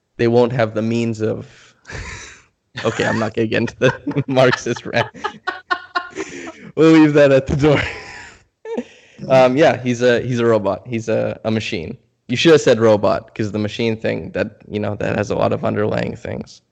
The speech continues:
<laughs> Um, Andrew Williams. Oh, well, is F E V kinda done for the series? Yes, Andrew,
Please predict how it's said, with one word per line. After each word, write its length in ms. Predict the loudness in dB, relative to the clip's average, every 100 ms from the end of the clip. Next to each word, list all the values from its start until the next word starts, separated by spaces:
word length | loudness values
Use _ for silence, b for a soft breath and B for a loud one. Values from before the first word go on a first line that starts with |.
| _ -12
<laughs> 260 | -8 0
Um, 560 | 4 6 6 6 4 -4 _ _ -2
Andrew 360 | 2 4 4 4
Williams. 560 | 4 2 -2 -10 -20 _ _ _ _ _ _ _ _ _ _ _ _ _
Oh, 220 | 2 4 4 0
well, 280 | 2 4 2
is 160 | -2 2
F 200 | 2 2
E 60 | -4
V 160 | -2 -4
kinda 260 | -4 -4
done 180 | -4 -6
for 140 | -6
the 80 | -8
series? 400 | -8 -8 -10 -2
Yes, 240 | 2 2 2
Andrew, 480 | -2 0 -2 -2